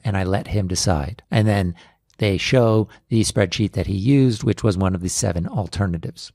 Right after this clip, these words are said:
So anyway, that is point number one that has come out clearly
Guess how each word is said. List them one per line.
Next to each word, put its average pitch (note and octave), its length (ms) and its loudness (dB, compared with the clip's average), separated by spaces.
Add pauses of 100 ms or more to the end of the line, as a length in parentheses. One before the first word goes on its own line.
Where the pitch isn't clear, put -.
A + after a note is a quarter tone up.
So E3 240 2
anyway, D#3+ 460 4
that D#3 260 4
is C#3+ 220 2 (140)
point C#3 300 0
number A#2+ 280 2
one C3+ 320 2
that A2+ 140 0
has F#2+ 120 -4
come A2+ 240 -2
out A2 300 0
clearly C3 720 2